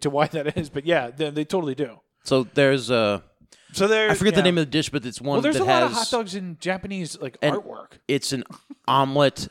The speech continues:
Speaker 2: hot dog, and mayonnaise, and there's a certain region of Japan it comes from.
Speaker 1: Like that anime
Speaker 2: And
Speaker 1: or manga or whatever it is.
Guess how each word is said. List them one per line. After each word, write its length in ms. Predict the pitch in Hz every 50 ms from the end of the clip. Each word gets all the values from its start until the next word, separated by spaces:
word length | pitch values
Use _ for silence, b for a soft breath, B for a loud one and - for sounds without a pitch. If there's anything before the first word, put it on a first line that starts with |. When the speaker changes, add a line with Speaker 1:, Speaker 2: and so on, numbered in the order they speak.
| _ _ _
Speaker 2:
hot 400 | - - - 139 131 87 101 -
dog, 300 | 131 120 113 117 113 113
and 200 | 110 113 113 113
mayonnaise, 540 | 120 117 117 110 104 101 101 101 98 95
and 100 | 107 110
there's 140 | 107 101 - -
a 120 | - -
certain 480 | - - 127 117 90 117 113 107 104 92
region 300 | 107 113 110 92 101 98
of 80 | 101 87
Japan 320 | 95 - - 101 95 98
it 80 | - -
comes 240 | - 87 87 87
from. 320 | - - 82 80 82 80 - _ _ _ _ -
Speaker 1:
Like 120 | 170 156
that 140 | - 165 - -
anime 240 | 139 151 170 180 180 190
Speaker 2:
And 140 | 185 190
Speaker 1:
or 60 | 196 180
manga 320 | 151 151 170 180 185 185
or 80 | 185 185
whatever 260 | 185 190 190 190 190
it 60 | 190 190
is. 140 | 185 -